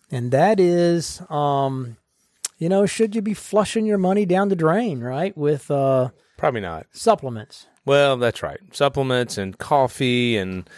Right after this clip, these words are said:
Speaker 2: C B D oil and all kind of stuff. And Susie Orman stoked a, a debate, uh, uh, about wasteful spending a couple weeks ago. She said people that were buying coffee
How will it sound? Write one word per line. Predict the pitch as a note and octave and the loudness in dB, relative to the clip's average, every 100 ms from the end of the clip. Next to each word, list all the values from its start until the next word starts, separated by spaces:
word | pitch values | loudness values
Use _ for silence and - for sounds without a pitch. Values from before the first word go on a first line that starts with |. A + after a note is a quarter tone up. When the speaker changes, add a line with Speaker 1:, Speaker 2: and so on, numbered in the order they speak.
| - - - _ | -20 -20 -20 _
Speaker 2:
C | - - C#3+ | -6 -4 -2
B | B2+ | -2
D | A#2+ B2 A#2+ | 0 0 2
oil | A2+ A2+ A2 | 2 2 2
and | G#2+ | 0
all | A2+ | -2
kind | - A2 | -2 -4
of | G2 | -4
stuff. | - G2+ G2 - | -2 0 0 -4
And | G2+ | -6
Susie | - E3 B2+ | -2 0 0
Orman | B2 B2 G#2+ G2+ F#2+ | 0 0 -2 -4 -8
stoked | - A#2 G#2+ | -4 -2 -2
a, | G#2 G2 G#2 | -2 -2 -2
a | G2+ | -4
debate, | G2 F#2 G2+ G2+ F#2+ - | -6 -2 0 0 -4 -4
uh, | G2 F#2+ F#2+ - - - _ _ | -2 -2 -4 -10 -20 -20 _ _
uh, | G#2+ G2+ | -6 -4
about | G2 G2 G#2 | -2 0 0
wasteful | G#2+ A#2+ - A#2+ | 0 0 -2 -6
spending | - B2 A#2 A2 | -4 -2 -2 -2
a | |
couple | - A2 A2 | -4 -4 -2
weeks | A2 A2 | -4 -4
ago. | - A2+ | -2 -2
She | G2+ A#2 | -2 -4
said | - A2 | -2 -2
people | - A#2 A#2 A2 | -4 -8 -6 -4
that | G#2 G#2 | -2 -2
were | G#2 F#2+ | -4 -4
buying | F#2+ G2+ A#2+ A2+ | -2 -2 -2 -4
coffee | - A2 A2+ - G2+ F#2+ | -4 0 0 -2 -6 -6